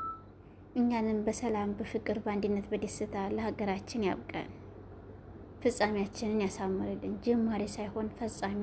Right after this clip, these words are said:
አድርገን። እንግዲህ ዛሬ በዕለተ ሐሙስ ይህን እግዚአብሔር ፍቃድ አይተናል።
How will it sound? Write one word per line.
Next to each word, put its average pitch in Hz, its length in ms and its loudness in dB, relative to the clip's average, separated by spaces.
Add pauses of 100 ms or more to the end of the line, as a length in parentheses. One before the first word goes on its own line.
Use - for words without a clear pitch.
አድርገን። 196 540 -4 (1900)
እንግዲህ 254 320 4
ዛሬ 226 280 6 (140)
በዕለተ 220 440 4
ሐሙስ 208 440 0 (400)
ይህን 226 240 2
እግዚአብሔር 220 480 0
ፍቃድ - 360 -4 (120)
አይተናል። 226 540 -2